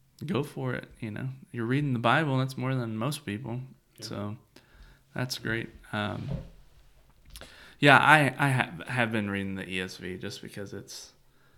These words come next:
Speaker 1: um, I think it strikes a good balance right now. It's not perfect. Uh, we use the N A S B in our last church, um, on Sundays, and that, I would say that's more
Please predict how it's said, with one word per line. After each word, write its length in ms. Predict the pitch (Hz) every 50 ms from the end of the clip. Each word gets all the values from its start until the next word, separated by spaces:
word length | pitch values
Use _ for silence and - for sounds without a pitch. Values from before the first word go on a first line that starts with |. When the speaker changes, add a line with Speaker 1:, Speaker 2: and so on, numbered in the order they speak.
| - - - - - -
Speaker 1:
um, 540 | - 98 95 98 110 - 131 - - - - - _ _ _ _ _ _ _ _ _ _ _ -
I 80 | -
think 240 | 127 - 107 - -
it 100 | 101 -
strikes 400 | - - - 101 98 95 - -
a 40 | 101
good 260 | - - 110 107 -
balance 480 | - 90 95 104 101 98 101 104 - -
right 240 | 110 - - - -
now. 300 | 104 101 98 101 107 - -
It's 120 | - - -
not 160 | 107 - -
perfect. 580 | - 117 101 98 - - 101 98 - - - - _ _ _ _ _ -
Uh, 300 | - 110 107 107 104 107 117 131 - _ _ _ _ _ _ _ _ _ - - - - _ _ _ _ _ _
we 140 | - 117 110
use 160 | 107 107 107
the 180 | 110 101 - -
N 180 | 113 110 107
A 180 | 101 98 101 107
S 200 | 110 123 127 -
B 400 | - - 110 104 104 107 110 - - - _ - - _
in 100 | - 113
our 140 | 107 104 104
last 320 | 104 101 104 110 - -
church, 480 | - - 107 104 107 - - - - - - - _ _ _ _ - -
um, 340 | - 120 117 117 - - 139 127 - _ _ _ _ _ _ _ _ _ _ _ _ _ _ -
on 160 | - 107 107 101
Sundays, 640 | - - 98 95 95 98 95 98 101 - - - - _ _ -
and 160 | - 113 107 107
that, 220 | 107 104 - - -
I 80 | 127
would 140 | 123 120 117
say 160 | - 117 107
that's 260 | 104 104 - - - -
more 640 | 107 107 107 107 107 107 104 104 104 104 -